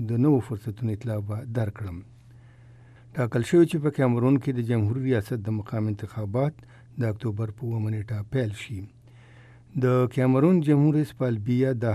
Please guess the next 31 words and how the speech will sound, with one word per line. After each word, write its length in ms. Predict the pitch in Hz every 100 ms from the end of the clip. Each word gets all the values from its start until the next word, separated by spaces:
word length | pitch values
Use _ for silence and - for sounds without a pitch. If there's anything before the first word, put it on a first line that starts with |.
| 110
هم 120 | 135
ویلي 240 | 113 107 107 135
دي 80 | 160 - - -
چې 100 | 139 107
دې 120 | 120 104
سیمې 280 | - 120 110 -
خلک 280 | 117 135 156 - - - -
د 20 | - 107
بوکو 200 | 104 104
حرام 320 | 107 113 117 117 110
د 120 | 110
افراطي 460 | 101 113 101 - 135 120
او 60 | 110 107
ظالمې 460 | 110 131 127 131 135
او 40 | 110
خونخوارې 520 | 120 107 131 135 104 104
ډلې 160 | 104 104
لخوا 320 | - 110 131 156 - - - 127
ډېر 140 | 139 104
کړول 300 | 110 104 101 -
شوي، 260 | 113 90 92 - - - - -
کورونه 360 | - 113 120 120
یې 60 | 120
سوځول 360 | - 107 107 104 -
شوي، 260 | 131 104 95 - - - -
ډېر 140 | 123 107
وژل 260 | 107 101 101
شوي 240 | - 127 147
او 40 | 143 117
زخمي 260 | 104 113 98
شوي 160 | 110